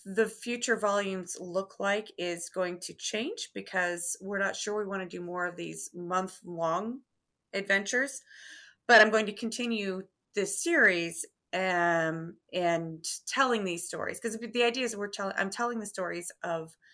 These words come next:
of the country and small towns and places that you, you might not think to visit, but are definitely worth visit, these Tulane gems. So that is, I'm seriously considering writing, um, a, a book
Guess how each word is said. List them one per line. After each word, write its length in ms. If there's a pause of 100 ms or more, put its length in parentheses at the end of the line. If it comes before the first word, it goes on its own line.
(340)
of 240
the 100
country 540
and 460
small 360
towns 360
and 120
places 380
that 180
you, 220 (280)
you 120
might 180
not 200
think 180
to 100
visit, 380
but 100
are 80
definitely 600
worth 340
visit, 320
these 180
Tulane 340
gems. 280
So 260 (340)
that 200
is, 180
I'm 400 (1300)
seriously 760
considering 920 (180)
writing, 640 (100)
um, 640 (100)
a, 120 (440)
a 100
book 340